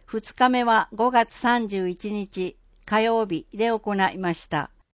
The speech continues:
地域に開放しての学校の取り組みとしては初めての講座となり、学校と地域のいい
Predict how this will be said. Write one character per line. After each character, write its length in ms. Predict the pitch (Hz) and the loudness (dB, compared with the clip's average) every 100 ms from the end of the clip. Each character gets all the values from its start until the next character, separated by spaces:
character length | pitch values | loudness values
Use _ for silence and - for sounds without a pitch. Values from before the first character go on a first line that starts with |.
| _ | _
地 200 | - 277 | -4 -4
域 160 | 254 208 | -4 -4
に 160 | 185 | -2
開 260 | 180 208 226 | 2 2 2
放 220 | 262 220 | -2 -4
し 60 | - | -4
て 140 | 226 | -4
の 220 | 196 160 160 | -2 -4 0
学 260 | 185 196 | 0 0
校 200 | - 247 | -2 -2
の 140 | 240 240 | 0 -2
取 220 | 254 240 | -4 -6
り 60 | 233 | -4
組 140 | 233 | -4
み 100 | 226 | -4
と 140 | 196 | -6
し 100 | - | -6
て 140 | - 165 | -6 -2
は 220 | 156 123 - | -2 -4 -4
初 300 | 214 226 254 | -4 -2 -2
め 140 | 247 | -2
て 120 | 202 | -2
の 140 | 180 165 | -4 -4
講 260 | 190 196 | -4 -2
座 160 | 190 190 | -2 -2
と 140 | 185 | -2
な 160 | 180 175 | 0 0
り、 180 | 147 - _ _ _ _ - | -2 -12 _ _ _ _ -2
学 280 | 190 202 - | 0 0 2
校 240 | 233 220 | 2 2
と 360 | - 208 190 - _ | 0 0 0 -4 _
地 220 | - 320 | -4 -4
域 180 | 240 196 | -2 -4
の 160 | 185 180 | -4 -2
い 200 | 240 | -4
い 60 | 220 | -6